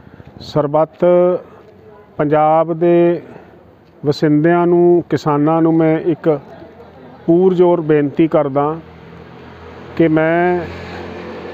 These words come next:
ਭਾਈ ਅਵਤਾਰ ਸਿੰਘ ਹਜ਼ੂਰੀ ਕੀਰਤਨੀਆ ਗੁਰਸਾਗਰ ਮਸਤਵਾਣਾ ਸਾਹਿਬ,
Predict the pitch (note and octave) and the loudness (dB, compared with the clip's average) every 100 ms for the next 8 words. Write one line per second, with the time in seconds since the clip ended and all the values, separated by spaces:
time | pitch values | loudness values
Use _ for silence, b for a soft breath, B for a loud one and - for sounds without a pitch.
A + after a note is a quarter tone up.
0 | - - - D3+ D3+ D#3+ D#3+ D3+ D3 - | -16 -14 -2 0 0 -2 0 0 0 0
1 | F3 D#3+ D3+ D3 D3+ D3 D3+ C#3+ - D3 | 2 2 2 4 2 2 0 0 0 2
2 | D3+ D3 C#3 C3 C#3+ C3 D3 C3+ C3 - | 2 2 0 -2 -2 -2 -2 0 -2 -2
3 | C#3+ D3+ D#3 D3 E3+ F3+ | -2 0 0 0 0 -2